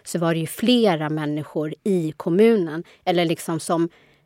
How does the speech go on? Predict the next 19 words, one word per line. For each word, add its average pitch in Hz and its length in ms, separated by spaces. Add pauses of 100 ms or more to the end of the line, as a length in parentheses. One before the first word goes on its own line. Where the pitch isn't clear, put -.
eh, 151 300
varnade 196 720
för 151 460
att 180 120
det 180 80
inte 165 200
var 165 120
byggt - 680 (260)
på - 100
ett 160 120
sätt - 600 (140)
där 156 540
det 175 180
var 185 120
inte 185 220
ett - 100
riktigt - 320
samhälle 190 680
än 175 300